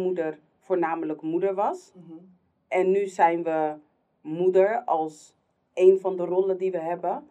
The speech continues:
Speaker 1: Naast het vrouw zijn, naast het, ehm, ja, voor sommigen ondernemen, voor som-, voor sommigen, eh, werknemend,
Speaker 2: Mhm.
Speaker 1: ehm, vriendin, eh, zus, you name it.
Speaker 2: Vind ik ook echt een hele mooie ontwikkeling.
Speaker 1: Ja.
Speaker 2: Ik denk dat het vroeger de maatschappij ons voorschreef om,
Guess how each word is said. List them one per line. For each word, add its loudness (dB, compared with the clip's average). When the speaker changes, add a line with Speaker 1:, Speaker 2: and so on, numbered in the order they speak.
Speaker 1:
Naast -6
het -18
vrouw -6
zijn, -8
naast -8
het, -14
ehm, -4
ja, -4
voor -12
sommigen -4
ondernemen, 2
voor -8
som-, 0
voor -6
sommigen, -2
eh, 0
werknemend, -2
Speaker 2:
Mhm. -20
Speaker 1:
ehm, 0
vriendin, 0
eh, -2
zus, 4
you -2
name 0
it. -12
Speaker 2:
Vind -20
ik -14
ook -10
echt -12
een -20
hele -14
mooie -20
ontwikkeling. -20
Speaker 1:
Ja. -2
Speaker 2:
Ik -16
denk -20
dat -20
het -20
vroeger -18
de -16
maatschappij -6
ons -20
voorschreef -8
om, -20